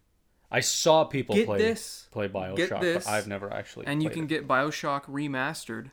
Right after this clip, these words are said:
Speaker 2: and the game is phenomenal. And, yeah, there's just a bunch of great games in here. I'm not gonna go through every single game, but there's a lot.
Speaker 1: Oh, is that, is that Blorbus?
Speaker 2: Where's, what's Blorbus?
Speaker 1: Blorbus, right there. Do you see Blorbus?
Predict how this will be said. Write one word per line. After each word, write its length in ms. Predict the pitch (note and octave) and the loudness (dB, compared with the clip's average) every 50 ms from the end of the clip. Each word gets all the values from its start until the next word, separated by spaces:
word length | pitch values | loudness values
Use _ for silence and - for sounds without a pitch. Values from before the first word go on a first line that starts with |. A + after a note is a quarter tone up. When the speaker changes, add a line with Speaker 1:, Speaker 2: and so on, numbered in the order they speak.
| _ - - | _ -20 -16
Speaker 2:
and 340 | - B2+ B2 A#2+ A#2+ A#2+ A#2+ | -12 -10 -8 -8 -8 -8 -8
the 80 | C#3 | -8
game 380 | B2 C#3 C3+ C3 C3 C3+ C3+ B2+ | -8 -6 -6 -6 -6 -6 -6 -8
is 420 | - A2+ B2 B2 A#2+ A#2+ B2 - - | -8 -8 -8 -8 -8 -10 -10 -12 -14
phenomenal. 600 | - - - C3+ C3+ B2+ C3 D3 C#3 A#2+ G#2+ F#2+ - - _ _ _ _ _ _ _ _ _ _ _ _ _ _ _ _ _ _ _ _ _ - | -16 -16 -12 -8 -6 -6 -6 -6 -6 -8 -10 -12 -14 -16 _ _ _ _ _ _ _ _ _ _ _ _ _ _ _ _ _ _ _ _ _ -8
And, 380 | C3 C3 C3 C3 C3 B2+ B2+ | -6 -4 -2 -2 -2 -2 -2
yeah, 100 | E3 G3+ | -2 -2
there's 120 | F3+ F#3+ F#3 | -2 -4 -4
just 120 | F#3 F#3+ | -4 -4
a 40 | A3 | -4
bunch 140 | G#3+ A3+ G#3 | -4 -2 -4
of 80 | G#3 - | -2 -2
great 200 | F#3 F#3+ F#3+ D#3 | 0 -2 0 -2
games 260 | D#3+ E3 F3 D#3+ E3+ | -2 -4 -4 -4 -4
in 60 | E3+ | -6
here. 200 | E3 E3+ E3+ E3+ | -4 -4 -4 -4
I'm 80 | E3+ D3+ | -4 -6
not 100 | C#3+ C#3 | -6 -6
gonna 120 | C3+ C#3 | -6 -6
go 80 | C#3 C3+ | -6 -6
through 180 | C3 - C#3 - - | -6 -8 -10 -8 -6
every 320 | C#3 C#3+ C#3 C#3+ D3+ C#3+ C3+ | -6 -4 -4 -4 -6 -6 -6
single 380 | - - D#3 D3 C#3+ C#3 C#3 | -6 -8 -8 -6 -6 -6 -6
game, 340 | B2 C3 B2 B2 C3 C#3 C#3 | -6 -6 -6 -6 -6 -6 -8
but 60 | B2+ - | -8 -10
there's 120 | C3 - | -10 -10
a 60 | - A2+ | -8 -8
lot. 380 | G#2+ G#2+ G#2+ G#2+ A#2 - - - | -8 -8 -6 -6 -6 -8 -6 -6
Speaker 1:
Oh, 100 | - D3 | -6 -6
is 100 | C#3+ A#2+ | -4 -2
that, 220 | D3+ D#3+ D#3 - | -2 -4 -4 -4
is 120 | C#3+ C3 A#2 | -6 -6 -4
that 200 | C3 C3 A#2+ A2+ | -6 -6 -6 -4
Blorbus? 480 | A#2+ A#2+ A#2+ B2+ C#3+ F3 E3+ - - - _ _ _ _ _ _ _ _ _ _ _ _ _ | -2 0 0 0 -2 -4 -8 -8 -12 -20 _ _ _ _ _ _ _ _ _ _ _ _ _
Speaker 2:
Where's, 140 | - D#3 C#3+ - - | -18 -18 -18 -16 -14
what's 160 | - D3 D#3 - | -12 -12 -12 -10
Blorbus? 460 | - C3+ B2+ C#3 D#3+ - - - - | -10 -8 -8 -8 -8 -10 -12 -8 -2
Speaker 1:
Blorbus, 400 | C3+ D#3+ F#3+ E3 G2 F#2 - - | -2 -2 0 0 -2 -6 -6 -6
right 140 | A#2+ B2 - | -10 -8 -6
there. 160 | - D3+ A2 | -6 -8 -8
Do 60 | G#2 | -8
you 40 | G#2+ | -10
see 140 | - - A#2+ | -10 -12 -8
Blorbus? 840 | A2 A2+ A2+ C3 D#3 G3 F#3 - - - - - - - - - | -6 -4 -4 -4 -6 -8 -12 -12 -12 -8 -6 -4 -4 -2 -4 -6